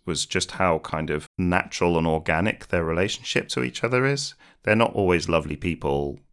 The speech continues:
Uh, they can rub each other the wrong way, but they still love each other. They get into arguments, but they have good times too. I thought it was just,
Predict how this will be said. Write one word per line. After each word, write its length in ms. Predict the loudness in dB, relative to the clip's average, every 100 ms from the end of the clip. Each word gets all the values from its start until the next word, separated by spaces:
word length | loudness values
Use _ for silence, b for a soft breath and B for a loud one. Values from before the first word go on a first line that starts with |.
| -16
Uh, 140 | -10
they 140 | -6 -4
can 340 | -4 -4 0
rub 220 | 0 0
each 200 | -2 -4
other 160 | -2 -2
the 120 | -2
wrong 260 | -2 -2 0
way, 540 | 0 0 -2 -6 -8
but 140 | -12 -10
they 140 | -8
still 320 | -6 -4 -2
love 280 | -2 0 0
each 240 | -2 -6 -6
other. 420 | -4 -4 -6 -8 _
They 120 | -8
get 140 | -6 -8
into 180 | -8 -4
arguments, 920 | 0 0 0 -4 -2 -4 -6 -10 -10 -10
but 140 | -6
they 100 | -6
have 220 | -6 -8
good 160 | -8 -6
times 400 | -4 -4 -4 -6
too. 480 | 0 0 0 -4 -6 _ _
I 80 | 0
thought 240 | 2 0
it 60 | 0
was 120 | -4
just, 460 | -2 -4 -4 -10